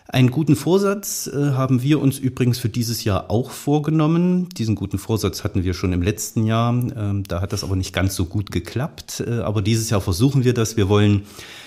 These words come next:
ja, jeden Monat mindestens eine neue Folge von Preußisch Blau veröffentlichen. Das ist tatsächlich nicht ganz so einfach, wie es klingt. Äh, wir sind ja keine professionellen Podcaster, sondern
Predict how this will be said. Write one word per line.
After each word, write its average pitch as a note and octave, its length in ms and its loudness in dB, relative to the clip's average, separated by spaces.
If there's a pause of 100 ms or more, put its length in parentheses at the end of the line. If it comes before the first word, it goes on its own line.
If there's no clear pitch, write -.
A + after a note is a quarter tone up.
(140)
ja, E3 180 2
jeden A#2 260 4
Monat G#2 340 4
mindestens G2+ 480 2
eine F#2+ 300 2
neue F2+ 260 2
Folge E2+ 320 -2
von E2 220 -6
Preußisch - 500 -10
Blau - 260 -8
veröffentlichen. - 880 -10 (260)
Das - 260 -4
ist - 240 -6
tatsächlich C#3 460 -2
nicht B2 180 0
ganz B2 240 0
so - 140 -4
einfach, A2+ 420 -2
wie F#2+ 80 -2
es E2+ 200 -6
klingt. F3+ 580 -2
Äh, B2+ 260 -4
wir A#2+ 80 -2
sind A#2+ 160 2
ja A#2 80 2
keine G#2 240 2
professionellen G2 920 0
Podcaster, C#3+ 920 -8
sondern A2 520 0